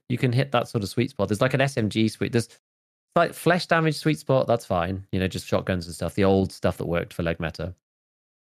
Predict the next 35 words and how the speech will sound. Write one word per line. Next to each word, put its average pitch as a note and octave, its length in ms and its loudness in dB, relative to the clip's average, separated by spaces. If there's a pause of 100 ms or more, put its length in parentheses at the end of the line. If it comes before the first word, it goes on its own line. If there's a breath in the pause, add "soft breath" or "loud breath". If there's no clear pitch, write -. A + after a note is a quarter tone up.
(400)
Even G2 160 2
though F2+ 120 2
I'm E2+ 100 0
a F2+ 60 2
bit, - 160 -4
like, - 200 -6 (220)
grumbly F2 300 4
about E2+ 180 0
leg F2 120 -2
meta. E2 300 -8 (280 soft breath)
And G#2+ 100 0
then A#2 40 4
you've A#2 100 4
got C3 120 4
this, A2 100 -6
like, G#2+ 140 0
S A#2+ 140 -4
M G2+ 80 -4
G C#3+ 200 2
meta, A#2+ 260 2
which G#2 140 -6
is, G2 100 -6
like, F#2+ 200 2 (380 soft breath)
super - 240 -2
fast D3 260 0
fire B2+ 240 4
rate F2+ 200 2
because - 380 -2
you G2+ 220 -2
need G#2 200 2
to F#2+ 160 -2 (160)
not G2+ 260 2
hit G2+ 120 -2
the - 60 -16
plate F2 420 0